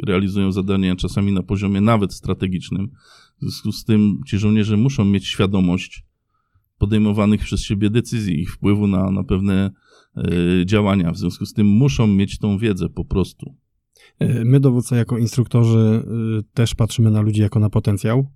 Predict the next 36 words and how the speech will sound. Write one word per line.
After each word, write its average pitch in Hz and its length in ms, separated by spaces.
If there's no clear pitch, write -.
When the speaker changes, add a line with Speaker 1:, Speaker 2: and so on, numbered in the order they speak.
Speaker 2:
Y, 110 160
czy - 160
miał 110 260
dowódca 101 400
taką 101 360
sytuację, 101 600
że, 95 260
y, 95 40
w - 60
trakcie 110 380
rozmowy 104 560
widział 107 320
dowódca, 101 520
że 95 160
ktoś 101 240
może 101 300
nie 107 260
do 113 120
końca 98 600
sproste-, 101 840
sprostał 101 460
oczekiwaniom, 123 560
ale 113 200
był 123 200
w 117 60
nim 110 120
taki 101 240
potencjał 101 500
faktycznie, 98 580
że 92 240
można 107 260
było 101 200
dać 101 160
mu 98 120
kredyt 98 300
zaufania? 95 540